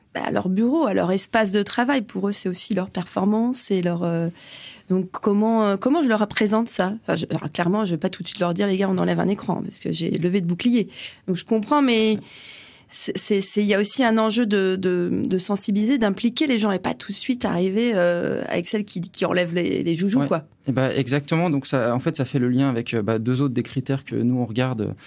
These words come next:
Speaker 2: euh, pour évaluer une maturité. Euh, il y a un sujet de, justement, de sensibilisation, puis il y a un sujet autour de la mesure. Euh, et là, typiquement, bah, chez un client, on, on travaille d'ailleurs avec, euh, avec Aguaro,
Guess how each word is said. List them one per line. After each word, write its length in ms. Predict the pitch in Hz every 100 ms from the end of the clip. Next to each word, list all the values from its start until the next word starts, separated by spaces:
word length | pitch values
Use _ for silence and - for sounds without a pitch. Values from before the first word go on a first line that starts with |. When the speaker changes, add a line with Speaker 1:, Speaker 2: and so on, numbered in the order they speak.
| - - - 117
Speaker 2:
euh, 260 | 110 107
pour 200 | 107 127
évaluer 300 | 110 117 117
une 120 | 117 120
maturité. 720 | 113 - 110 110 156 165 170
Euh, 360 | 120 113 110 110
il 60 | 110
y 60 |
a 40 | 123
un 60 |
sujet 340 | 131 131 135 131
de, 180 | 117 -
justement, 360 | 117 - 131
de 60 | 135
sensibilisation, 800 | 131 - 127 127 117 117 165 165
puis 100 | 131
il 20 |
y 40 |
a 20 | 117
un 40 |
sujet 220 | - 127
autour 240 | 139 135 127
de 60 |
la 80 | 117
mesure. 420 | 120 117 139 151 123 - - - - -
Euh, 260 | 117 113 107
et 80 | 127
là, 140 | 135
typiquement, 440 | - 131 139 147
bah, 140 | 143 117
chez 240 | - 120
un 80 | 123
client, 300 | 120 127 143
on, 260 | 143 120 -
on 120 | 113
travaille 320 | - 120 131
d'ailleurs 260 | 113 123 117
avec, 260 | 104 107
euh, 300 | 113 107 104
avec 240 | 98 110 120
Aguaro, 460 | 123 127 123 156